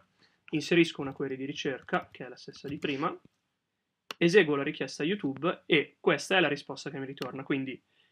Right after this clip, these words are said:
c'è un oggetto con dentro all'interno un oggetto feed, all'interno del quale c'è una, un array di dieci entry che sono effettivamente i dieci risultati della mia ricerca.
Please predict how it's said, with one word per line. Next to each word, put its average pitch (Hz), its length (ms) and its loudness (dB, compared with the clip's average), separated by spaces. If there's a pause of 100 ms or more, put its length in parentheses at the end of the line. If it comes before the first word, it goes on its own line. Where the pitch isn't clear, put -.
(420)
c'è 156 120 6
un 131 120 2
oggetto 165 360 2
con 165 120 0
dentro 131 640 -4
all'interno 135 500 -4
un 127 100 -10
oggetto 147 300 -4
feed, 156 420 0
all'interno 185 540 4
del 208 200 0
quale 151 320 4
c'è 131 460 -4
una, 151 420 4
un 156 100 2
array 165 320 4
di 175 100 2
dieci 143 300 0
entry 143 340 2
che 202 120 2
sono 202 260 -4
effettivamente 160 880 -2
i 151 160 0
dieci 143 300 -2
risultati 139 500 -4
della 135 160 -8
mia 131 140 -8
ricerca. 135 600 -10